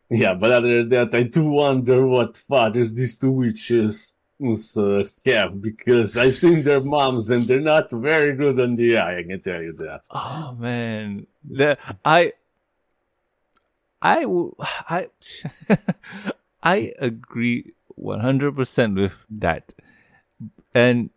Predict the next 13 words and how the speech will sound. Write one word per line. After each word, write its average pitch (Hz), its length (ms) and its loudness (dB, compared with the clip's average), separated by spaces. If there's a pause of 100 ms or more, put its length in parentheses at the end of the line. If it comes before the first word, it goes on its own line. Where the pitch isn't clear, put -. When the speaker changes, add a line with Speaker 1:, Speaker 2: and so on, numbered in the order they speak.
(320)
Speaker 2:
you 131 180 0
know, 147 300 2 (280)
a 127 80 6
little 151 300 4
bit 147 200 0
of 131 240 2
the 127 240 2
drinky 127 300 2
drinkies 135 440 0
might 107 340 0
help 143 360 0
a 110 60 0
lot. 110 420 2